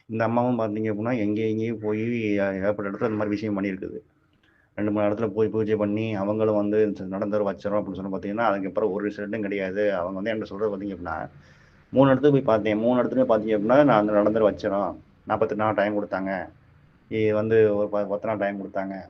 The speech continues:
எல்லாமே டைம் தான் ஆகிட்டு இருக்கு. வழியே எனக்கு வந்து ஒரு ரிசல்ட்டை காணோம். நாளுக்கு நாள் பார்த்தீங்கன்னா, பிரச்சனை தான் அதிகமாகிட்டு இருக்குது.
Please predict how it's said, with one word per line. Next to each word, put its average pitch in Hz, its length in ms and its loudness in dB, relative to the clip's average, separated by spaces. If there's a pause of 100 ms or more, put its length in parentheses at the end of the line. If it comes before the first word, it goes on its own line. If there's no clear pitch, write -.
(180)
எல்லாமே 120 500 -2
டைம் 107 300 0
தான் 113 220 0
ஆகிட்டு 104 140 -8
இருக்கு. 98 200 -10
வழியே 107 260 0
எனக்கு 98 260 -2
வந்து 107 320 -4
ஒரு 101 160 0
ரிசல்ட்டை 104 440 -4
காணோம். 90 380 -8 (400)
நாளுக்கு 127 400 4
நாள் 127 180 4
பார்த்தீங்கன்னா, 120 400 2
பிரச்சனை 120 340 -4
தான் 117 80 2
அதிகமாகிட்டு 104 460 -4
இருக்குது. 107 240 -4